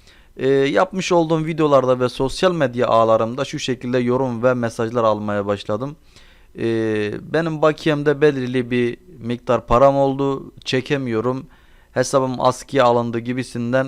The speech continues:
bana sorular yöneltiliyor arkadaşlar. E, bugün bu videoda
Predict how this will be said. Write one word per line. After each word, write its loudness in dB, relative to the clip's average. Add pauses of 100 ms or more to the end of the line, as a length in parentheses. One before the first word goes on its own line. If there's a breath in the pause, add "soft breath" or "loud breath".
(100)
bana -4
sorular -2
yöneltiliyor -2
arkadaşlar. -4 (580 soft breath)
E, -2
bugün -2
bu -6
videoda 0